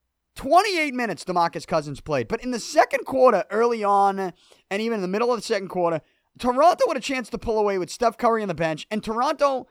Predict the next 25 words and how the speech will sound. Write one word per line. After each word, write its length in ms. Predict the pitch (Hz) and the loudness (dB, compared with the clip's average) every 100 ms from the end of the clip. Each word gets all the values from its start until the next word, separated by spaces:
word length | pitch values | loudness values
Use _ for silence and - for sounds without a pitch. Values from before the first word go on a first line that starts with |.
| _ | _
they 80 | 226 | 0
were 120 | 208 | 0
missing 280 | 190 294 294 | 0 -4 -4
shots. 420 | 254 233 202 196 _ - | -2 2 2 2 _ -4
But 180 | 254 247 | -2 -2
more 280 | 196 254 381 | -2 2 2
than 120 | 508 285 | 2 -2
anything, 340 | 254 202 156 _ - | -2 -2 -4 _ -2
DeMarcus 500 | 233 277 494 427 - | 4 4 4 -2 2
Cousins 640 | 226 202 156 107 87 - _ _ _ _ _ _ _ _ - | 2 2 -2 -8 -12 -18 _ _ _ _ _ _ _ _ -14
did 220 | 160 262 | -4 0
a 120 | 233 | 0
nice 500 | 202 220 277 339 - | 0 2 2 2 -2
job, 460 | - 254 233 220 170 | 0 6 6 6 2
not 280 | 196 294 - | 0 0 0
just 300 | 330 311 - | -6 -6 -6
defensively, 680 | 247 214 233 226 214 185 175 | -8 -4 -4 -4 -6 -6 -4
but 200 | 185 - | -4 -4
offensively. 880 | 233 285 - 262 220 240 226 226 170 _ | 0 0 0 -6 -6 -6 -6 -6 -10 _
Get, 140 | 247 247 | -2 -2
he 100 | 208 | -2
got 260 | 175 294 - | 2 2 2
to 60 | |
the 60 | 330 | -6
f-, 160 | 269 | -8